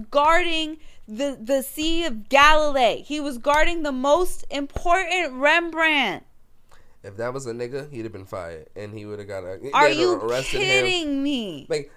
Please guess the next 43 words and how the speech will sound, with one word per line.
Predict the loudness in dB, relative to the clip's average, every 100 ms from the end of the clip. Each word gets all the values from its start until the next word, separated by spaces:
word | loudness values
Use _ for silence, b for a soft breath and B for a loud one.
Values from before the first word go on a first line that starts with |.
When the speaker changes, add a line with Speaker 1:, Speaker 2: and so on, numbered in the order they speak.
| -2
Speaker 2:
that's | 0 0
what | -4
gets | -6 -4
me | -2
mad | -2
about | 0 -2 -2
the | -4
whole | -6 -6
thing | -6
about | -6 -4 -2 -2
it, | -4
was, | -6 -6
like, | -8
even | -8 -8 -4
the | -4
guy | -4 -4 -2 -4
who | -6
they | -8 -8
suspected | -10 -12 -6 -6 -6 -10 -10
did | -6 -4
it, | -6
and | -6 -10
they | -10
can't | -10 -10 -10
prove | -12 -12 -10
that | -10 -12
he | -12
did | -8 -4
it | -4
or | -4 -8
he | -10 -10
knows | -6 -6 -6
anything. | -8 -8 -8 -6 -8 -8 b b
Like, | -10
he | -6 -6
went | -2 -2
to | -2
jail | -8 -6 -4 -4
and | -6
he | -8 -10
did | -8 -8
his | -8 -10
time, | -10 -8 -6 -8